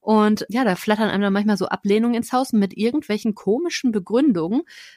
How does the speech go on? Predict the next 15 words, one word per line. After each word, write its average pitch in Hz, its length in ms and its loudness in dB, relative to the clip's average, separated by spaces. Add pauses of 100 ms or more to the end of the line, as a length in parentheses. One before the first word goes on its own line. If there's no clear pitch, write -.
Was 208 120 -6
interessiert 226 420 0
mich 214 120 0
der 208 100 2
Juni 220 320 4
und 190 160 0
der 190 120 0
Juli? 233 360 2
Dafür 202 300 -2
habe 214 140 -2
ich - 80 -8
ja 196 80 -2
gar 202 180 -2
nichts 214 220 -4
beantragt. 196 720 -2